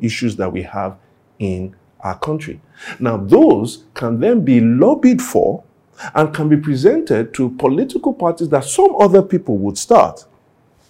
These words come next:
And they can put it on their election manifesto, uh, uh, um, for the next election. Now, what's happening there?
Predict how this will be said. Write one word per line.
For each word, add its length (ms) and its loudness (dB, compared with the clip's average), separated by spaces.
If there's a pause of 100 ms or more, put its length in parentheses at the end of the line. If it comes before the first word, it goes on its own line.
(220)
And 200 2
they 100 6
can 200 2
put 180 -2
it 100 -2
on 140 0
their 120 -2
election 480 2
manifesto, 720 -2 (800)
uh, 160 -10 (100)
uh, 260 -6
um, 280 -6
for 180 -6
the 140 -10
next 360 -10
election. 420 -12 (1600)
Now, 100 -10
what's 160 -6
happening 320 -10
there? 160 -14